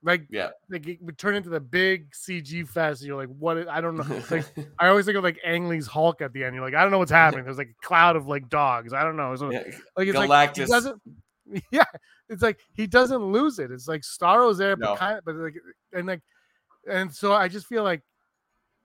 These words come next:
Speaker 1: like, 'cause I haven't seen Guardians yet, but that, like, he's up here,
Speaker 2: Yeah.
Speaker 1: and then,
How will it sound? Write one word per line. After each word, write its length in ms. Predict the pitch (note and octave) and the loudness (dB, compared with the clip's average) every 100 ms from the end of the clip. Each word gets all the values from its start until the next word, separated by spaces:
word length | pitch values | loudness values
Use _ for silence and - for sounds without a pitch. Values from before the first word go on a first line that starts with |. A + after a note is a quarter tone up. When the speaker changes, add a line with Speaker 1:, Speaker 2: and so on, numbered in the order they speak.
| _ _ - | _ _ -18
Speaker 1:
like, 100 | D#3 | -14
'cause 200 | D#3+ D3+ - | -14 -16 -14
I 60 | D3 | -4
haven't 200 | E3 F3+ | -4 -4
seen 160 | E3+ D3+ | -6 0
Guardians 380 | D3+ D3+ C#3 | 0 0 -4
yet, 120 | B2+ A#2+ | -8 -12
but 140 | A#2+ | -8
that, 220 | D#3 F3 E3 | -6 -6 -6
like, 120 | B2+ | -10
he's 160 | D#3 | -8
up 160 | F3+ D3 | -6 -6
here, 160 | D#3 E3+ | -4 -4
Speaker 2:
Yeah. 40 | |
Speaker 1:
and 80 | D#3 | -4
then, 120 | C#3+ | -10